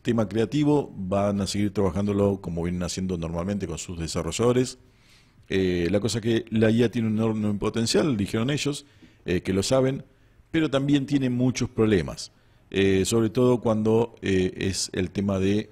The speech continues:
eh, I A generativa, que son, eh, más temas de, de creatividad, ¿no es cierto?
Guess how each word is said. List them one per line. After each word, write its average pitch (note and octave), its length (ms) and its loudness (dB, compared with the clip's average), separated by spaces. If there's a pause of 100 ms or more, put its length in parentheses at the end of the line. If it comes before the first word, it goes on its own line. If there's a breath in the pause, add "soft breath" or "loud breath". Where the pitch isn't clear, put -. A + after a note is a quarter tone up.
eh, E2 320 -4
I G2+ 200 -2
A G2 80 2
generativa, G#2 600 0
que F#2 80 -4
son, G2+ 340 -2 (380 soft breath)
eh, E2 200 -2
más F2 260 -4
temas F#2+ 260 -2
de, C#2+ 380 -6
de D#2 160 -8
creatividad, F2+ 440 0
¿no D#2 60 -6
es D2 60 -6
cierto? - 320 -4